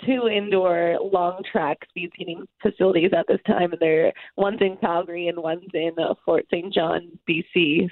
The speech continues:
So kind of an odd spot to have one, but, uh, the, uh, there's also a third one currently being, uh, developed in Quebec City. So soon to be three, but currently just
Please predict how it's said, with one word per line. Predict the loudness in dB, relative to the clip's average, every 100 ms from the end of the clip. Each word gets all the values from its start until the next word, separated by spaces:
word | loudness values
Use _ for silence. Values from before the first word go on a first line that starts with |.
| -2
So | 2 2 -2 -18 -18 -20 -4
kind | 0 2
of |
an | 2
odd | 0 -2 -4 _
spot | -4 -2
to | -4
have | -4 -4 -4
one, | -4 -4 -4 -4
but, | 0 0 -2 _ -20 -16 -4
uh, | -2 -2
the, | -2 -2
uh, | -2 0
there's | 0 0
also | -2 -2
a | -4 -2
third | -2 0
one | -2 -2 -6 -4
currently | -2 -2 -2 -8 -8 0
being, | 0 0 -4 -4 -2
uh, | 0 0 -2 0
developed | 2 2 2 0 2
in | 0 0 -8 -14 -4
Quebec | -2 -2 -4 -4
City. | -4 -4 -6 0
So | 2 2 0 -4 -20 -20 _ 0
soon | 4 4 4
to | 0
be | 0 -2 2
three, | 2 4 4 4
but | 4 0 0 0
currently | 0 0 0 0 2
just | 0